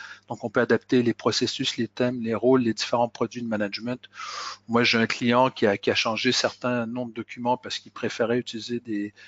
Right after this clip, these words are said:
des noms de documents qui, auxquels il était habitué. Donc, ça, c'est permis, il n'y a pas de problème. Il faut quand même que ce soit très, très utile pour vous. Donc, euh, ça, il y a, il y a, il y a aucun problème à, à le faire.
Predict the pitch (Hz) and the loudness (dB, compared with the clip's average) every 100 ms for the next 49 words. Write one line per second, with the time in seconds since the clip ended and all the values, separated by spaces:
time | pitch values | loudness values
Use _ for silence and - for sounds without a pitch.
0 | - - _ 110 113 117 113 113 - 120 | -20 -20 _ -4 0 0 0 -4 -2 0
1 | 117 113 - 101 98 104 101 120 107 101 | 0 0 -8 -8 -8 -12 -4 0 0 0
2 | - 107 - - - 156 135 - 127 - | 0 -2 -4 -6 0 0 0 -2 0 0
3 | 101 - - 113 156 143 - 104 - 110 | -2 -6 -6 -4 -2 -2 -2 -8 -8 -4
4 | - 156 156 101 - 101 110 120 131 - | 2 2 0 -8 -12 -8 -4 -2 -4 -6
5 | - 110 - - 113 98 - - - - | -6 -6 -8 -8 -8 -8 -14 -20 -20 -20
6 | - - - 107 - - 123 - 104 - | -20 -8 -4 -4 -2 -4 -4 -4 -6 -4
7 | 135 143 113 - 104 - 117 104 - - | -8 -8 -10 -14 -6 -4 -2 -4 -8 -10
8 | 110 107 - 120 104 107 - - - 110 | -12 -12 -10 -10 -10 -10 -12 -8 -4 -2
9 | 120 123 123 - 113 107 120 107 104 - | -2 -6 -10 -12 -10 -6 -4 -4 -2 2
10 | 139 165 | 4 4